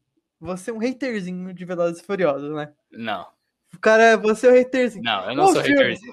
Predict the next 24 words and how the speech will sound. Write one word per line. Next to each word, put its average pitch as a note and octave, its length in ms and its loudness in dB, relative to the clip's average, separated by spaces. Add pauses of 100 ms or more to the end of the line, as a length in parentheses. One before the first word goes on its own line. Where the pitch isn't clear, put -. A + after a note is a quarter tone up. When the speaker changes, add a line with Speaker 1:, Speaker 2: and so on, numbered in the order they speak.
Speaker 1:
esse E4+ 320 4
filme, G3+ 420 -4
esse B3 240 -8
filme F#3 280 -14
não G#3+ 120 -4
é B3+ 60 2
Speaker 2:
É C4+ 60 4
uma C#3+ 240 2
Speaker 1:
feito, C3+ 120 -10
Speaker 2:
merda. B2+ 280 2
Speaker 1:
não F#4 80 6
é F4+ 160 6
feito G#3 560 0
pra D#3+ 400 -2
o A#3+ 100 -2
cara E3 480 0 (220)
olhar G#3+ 400 2
com F#3+ 160 -14
olhos E3+ 500 -4
críticos, F#3 800 -2
tipo - 180 -20
filme G3 240 -18
de E3 120 -10
Oscar. D#3 380 -8